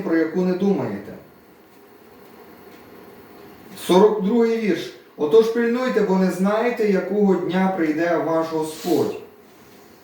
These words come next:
І більше того, ми маємо пильнувати, тому що ніхто із нас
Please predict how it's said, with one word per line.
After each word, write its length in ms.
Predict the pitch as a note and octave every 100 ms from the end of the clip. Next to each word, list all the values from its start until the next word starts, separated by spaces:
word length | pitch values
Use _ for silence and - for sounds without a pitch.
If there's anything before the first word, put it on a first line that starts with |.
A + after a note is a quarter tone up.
| - - - - - - - - - E3
І 100 | F3 -
більше 320 | B3 C4 - F#3
того, 420 | - D#3 A#2 G2 F#2 - - - - - - - - - - - - - - - -
ми 200 | F3+ G#3+
маємо 680 | G#3+ G3+ F3+ E3+ D3+ - -
пильнувати, 960 | F3 E3+ E3 D3+ F#3+ G3 D3+ C3+ - - -
тому 320 | C#3 D3+ D3+
що 300 | - C3+ - - - - C3
ніхто 720 | D#3+ D#3 - F3+ D#3+ G#2+ - -
із 240 | B2 A2+
нас 460 | D3 E3 F#3+ -